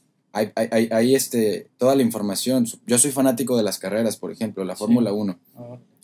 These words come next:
Speaker 1: Me empecé a ser fan de la Fórmula uno y me gustaba, pues no conocía a todos los pilotos, por ejemplo. Aprendí de los pilotos, eh, vi las, vi las temporadas del, de hace dos, tres años hasta la actual,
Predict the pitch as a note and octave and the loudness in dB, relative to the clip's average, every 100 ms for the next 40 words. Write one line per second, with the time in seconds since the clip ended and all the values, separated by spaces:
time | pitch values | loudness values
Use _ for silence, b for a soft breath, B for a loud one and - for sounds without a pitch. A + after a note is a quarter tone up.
0 | _ G#2+ G2 F#2+ - A2 C3 B2+ A#2 A#2 | _ -6 -4 -2 2 2 4 2 2 4
1 | A#2 B2+ A2 A2 A#2 A#2+ A2 A#2+ B2 A2 | 4 4 0 2 2 4 4 4 6 4
2 | F#2+ - G2 G#2+ G#2 F#2+ - G#2 A#2 A2 | 0 -6 -2 -2 -4 -8 -6 -4 0 0
3 | G#2+ G#2 A2 A2 G2+ - F#2 F#2 - - | -2 -4 -4 -4 -6 -6 -6 -8 -10 -16
4 | - - F2+ - _ _ _ _ - - | -16 -14 -14 -16 _ _ _ _ -18 -10
5 | F#2 F#2+ G#2 G2+ - F2+ G2+ A2+ A#2+ A2+ | -6 -2 -2 -4 -6 -4 -2 -2 -2 -2
6 | A#2 - _ _ _ _ F2 F#2+ G2 G2 | -2 -10 _ _ _ _ -2 0 2 0
7 | F#2 G#2 A2 A2+ - G2+ G#2 G#2 G#2 G2 | 0 0 0 0 -2 -2 -2 -2 -6 -6
8 | G2 F#2+ G#2 G#2 G2+ F#2+ F2 F#2+ F#2+ G#2+ | -2 0 0 -2 -2 -4 -4 -4 -4 -2
9 | G#2 G2 G#2+ G#2 G#2 A2 G#2+ - F2+ F#2 | -2 -2 -4 -4 -4 -4 -6 -10 -8 -8
10 | F#2+ _ A2+ B2 C3 | -10 _ 2 2 0